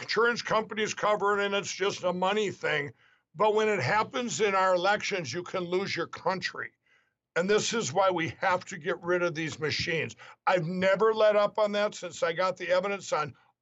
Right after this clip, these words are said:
on January ninth of twenty twenty-one, and that's when they started attacking me. And, uh,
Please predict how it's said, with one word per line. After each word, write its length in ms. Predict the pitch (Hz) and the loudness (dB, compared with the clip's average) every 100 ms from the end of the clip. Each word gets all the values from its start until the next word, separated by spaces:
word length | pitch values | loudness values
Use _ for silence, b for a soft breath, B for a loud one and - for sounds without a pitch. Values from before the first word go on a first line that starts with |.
| _ | _
on 180 | 175 170 | -2 -2
January 560 | 123 175 190 214 220 214 | -2 -2 0 2 2 4
ninth 380 | 196 202 202 | 2 0 0
of 100 | 175 | -4
twenty 320 | - 190 190 196 | -2 -2 -2 -2
twenty-one, 720 | 185 180 180 170 175 202 208 b b b | -2 0 2 2 2 2 -4 b b b
and 140 | 170 185 | -2 0
that's 300 | 202 208 208 | 0 0 0
when 100 | 208 | 0
they 140 | 202 | 0
started 480 | - 226 190 190 180 | -2 0 0 0 -2
attacking 640 | 180 - 180 180 175 165 | -4 -2 0 0 -4 -6
me. 220 | 151 127 - b b b - | -6 -6 -8 b b b -2
And, 280 | 185 185 | 0 2
uh, 280 | 180 175 170 | 2 0 0